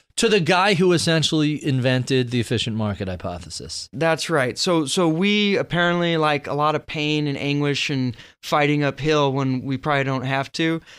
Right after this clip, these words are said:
Speaker 2: Maybe that's a shared characteristics of, uh, Cliff and I, i-, is what it seems.
Speaker 1: Y-, you guys have put out a few E T Fs. You've worked and advised on other E T Fs.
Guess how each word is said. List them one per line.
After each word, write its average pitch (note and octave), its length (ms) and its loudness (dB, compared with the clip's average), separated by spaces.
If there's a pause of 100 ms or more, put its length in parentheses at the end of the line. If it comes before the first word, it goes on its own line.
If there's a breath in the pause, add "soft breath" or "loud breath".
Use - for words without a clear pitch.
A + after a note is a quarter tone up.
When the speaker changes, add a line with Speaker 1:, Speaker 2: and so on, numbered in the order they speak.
(140 loud breath)
Speaker 2:
Maybe D#3+ 340 2
that's D3 240 0
a C#3+ 60 -4
shared C#3 420 0
characteristics C3 760 -4
of, B2 220 -4
uh, A#2 340 -4 (300 soft breath)
Cliff C#3+ 280 -2
and B2 100 -2
I, G#2 220 -6 (260 soft breath)
i-, C3+ 60 -6
is B2 280 -2
what B2 120 -2
it G#2+ 80 -4
seems. A2+ 480 -6 (200)
Speaker 1:
Y-, F3+ 220 -12
you F3 200 -4
guys F#3+ 260 2
have D#3+ 100 -6
put E3 220 0
out E3 160 2
a D#3 40 0
few E3+ 220 -4
E E3 100 0
T D#3 240 -2
Fs. D#3 240 0
You've B2 220 -4
worked D3 320 2
and C#3 140 0
advised D#3 480 2
on D#3 120 2
other D#3 220 2
E D3+ 80 0
T D#3+ 220 0
Fs. D3 200 -2